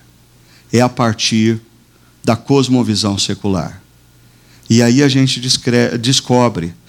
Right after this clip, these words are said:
que nós temos centenas de pessoas reunidas no lugar,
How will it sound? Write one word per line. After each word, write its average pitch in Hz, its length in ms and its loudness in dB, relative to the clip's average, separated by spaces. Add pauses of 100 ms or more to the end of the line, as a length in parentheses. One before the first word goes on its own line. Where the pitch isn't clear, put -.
(280)
que 135 160 2
nós 139 280 0
temos 135 760 0 (260)
centenas 139 1300 0
de 127 100 -4
pessoas 123 720 0
reunidas 131 760 0
no 143 60 -2
lugar, 113 500 0